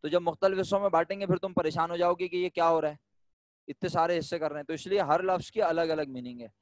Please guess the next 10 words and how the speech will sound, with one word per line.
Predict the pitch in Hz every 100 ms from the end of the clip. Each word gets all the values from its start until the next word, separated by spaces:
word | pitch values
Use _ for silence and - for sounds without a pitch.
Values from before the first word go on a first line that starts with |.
| _ _ _
तो | 160
merchandise | 151 151 - 175 165 185 240 - - _ _ _ _ _ _ _ _ -
का | 185 165
दूसरा | 160 160 190 196
नाम | 185 175 143 123
goods, | 165 240 - - - _ _ -
दोनों | 156 190 208
की | 196
मीनिंग | 165 170 165 143
same। | - 151 180 240